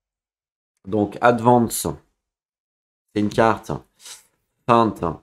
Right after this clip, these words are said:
euh, le guard. Faut savoir que les cartes sont recto verso. Oui. Donc là par exemple, c'est trois cartes, hop, recto verso. Vous allez voir que ça, ça fait partie en fait de la mécanique du jeu, ça c'est important.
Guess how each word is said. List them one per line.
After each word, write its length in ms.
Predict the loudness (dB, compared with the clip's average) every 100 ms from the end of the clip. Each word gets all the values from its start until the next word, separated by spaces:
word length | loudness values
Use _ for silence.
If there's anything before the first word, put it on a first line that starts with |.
| _ _ _ -8
euh, 300 | -6 -4 -2
le 200 | 2 4
guard. 340 | 6 4 4
Faut 80 | 0
savoir 280 | 2 4 2
que 60 |
les 100 | 0
cartes 220 | 0 0
sont 280 | -2 -2 2
recto 280 | 2 0 0
verso. 380 | 0 -2 -6 -8 _ _ _ -14
Oui. 140 | -12 -12 -16 -16
Donc 120 | -8
là 80 | -6
par 120 | -4
exemple, 140 | -6
c'est 220 | -8 -10 -8
trois 200 | -6 -4
cartes, 280 | -4 -6 -4
hop, 200 | -6 -6
recto 400 | -8 -6 -6 -4
verso. 440 | -4 -4 -8 -10 _ _ -20 -20 _ _ -8
Vous 80 |
allez 80 | -2
voir 140 | 0 0
que 60 |
ça, 320 | 0 -2 -2
ça 160 | -4 -2
fait 140 | 2
partie 300 | 2 0 -2
en 80 | -4
fait 120 | -2
de 100 | -4
la 80 | -2
mécanique 360 | -4 -2 -4 -4
du 120 | -2
jeu, 140 | -2
ça 140 | -2 -4
c'est 120 | -4
important. 440 | -6 -6 -8 -10